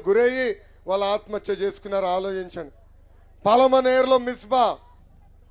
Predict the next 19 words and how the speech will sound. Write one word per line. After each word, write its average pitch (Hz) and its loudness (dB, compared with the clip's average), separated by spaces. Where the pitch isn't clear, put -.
ఆమె 247 -2
స్కూల్ 269 0
టాపర్, 247 2
అన్నిట్లో 254 0
ఫస్ట్ 233 -2
ర్యాంక్ 220 0
వచ్చేది. 190 -8
వైకాపా 240 -2
నాయకుడు 233 2
కూతురు 247 -4
సెకండ్ 220 -6
ర్యాంక్ 214 -6
వస్తుందని 214 -4
ఏకంగా 226 0
ఆ 208 -2
పాపకి 220 -2
టీసీ 240 -6
ఇచ్చి - -18
పంపించారు. 190 -6